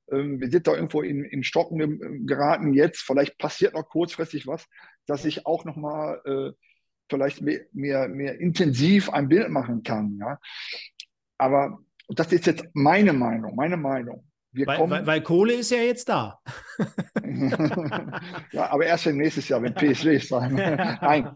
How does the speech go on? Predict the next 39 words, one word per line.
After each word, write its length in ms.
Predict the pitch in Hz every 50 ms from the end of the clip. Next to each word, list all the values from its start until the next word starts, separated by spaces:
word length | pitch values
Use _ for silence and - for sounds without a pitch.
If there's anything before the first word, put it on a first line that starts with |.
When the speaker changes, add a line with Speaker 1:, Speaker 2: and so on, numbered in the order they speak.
| - _ -
Speaker 1:
Scherz 220 | - 180 175 -
beiseite. 380 | 151 127 123 127 131 - - 127
Ich 140 | - -
hoffe, 400 | 151 160 - 170 160 160 156 - - -
ihr 220 | 143 - - 139 135
nehmt 220 | 139 160 151 -
das 120 | 143 - 151
auch 200 | 143 143 135 -
alles 160 | 151 143 -
so 80 | 156
ein 80 | 139 135
bisschen, 340 | 139 - - - 139 123 123
ne, 880 | 131 147 147 139 127 127 - 120 123 123 - - - - - 78 - - -
äh, 640 | - 139 135 - _ - - - - - - - -
äh, 480 | 127 131 131 - - - 127 127 - -
ja, 300 | 123 120 127 139 143 139
mit 220 | 131 131 147 -
ein 40 | 151
bisschen 200 | 147 - - -
Spaß 260 | - - 147 180 180
auf, 320 | 180 180 180 185 180 180 - -
obwohl 240 | 135 139 156 156 151
das 180 | 147 - -
eine 100 | 143 143
Ernst-, 300 | 139 165 185 - - 156 - - - _
Ernsthaftigkeit 800 | 156 160 135 - - 123 - - 127 - - 117 113 123 -
ist 140 | - 120 -
hier, 260 | - 117 110 107 101
ne? 180 | 113 120 135 139 - _ - - - _ _ _ - -
Ähm, 360 | 127 131 135 139 139 135 135 - _ - - - - _ _ _ _ _ _ _ _ _ _ _ _ _ _ _ _
ich, 500 | 220 240 220 - - - - - - _ _ _ _ _ _ _ _ _ _
nach 180 | - 156 156 151
meiner 340 | 156 151 180 208 226 226 214
Meinung, 520 | 196 196 202 202 185 147 123 113 - -
und 180 | - 120 - 131
das 140 | 127 - -
ist 180 | - 165 -
jetzt, 240 | 165 160 165 - -
ähm, 560 | - - 147 147 147 147 - 82 - 117 -